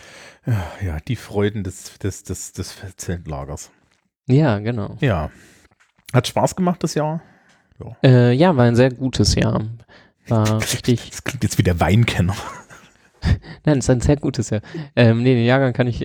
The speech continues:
Speaker 2: kann ich nur empfehlen. Nee, wir haben neue BetreuerInnen dabei gehabt und, äh, die haben das sehr gut gemacht und, ähm, nee, war,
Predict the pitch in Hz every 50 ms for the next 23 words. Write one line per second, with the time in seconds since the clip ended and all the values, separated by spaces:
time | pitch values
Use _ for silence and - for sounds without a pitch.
0 | 123 - - 127 120 113 123 127 127 120 117 - - 117 113 104 101 104 107 107
1 | 107 104 107 104 110 - _ _ _ _ - - - - - _ - - 135 156
2 | 170 160 143 131 123 - - 143 143 147 139 131 139 - 135 127 127 123 120 117
3 | 113 104 113 110 113 107 110 107 107 107 - - - 107 107 104 101 101 98 -
4 | - - 107 104 101 104 104 104 107 107 104 - 120 117 107 113 113 110 - -
5 | 107 104 101 101 101 - - - - - - - - - _ - - - - 127
6 | 117 117 120 120 127 120 123 139 104 104 107 120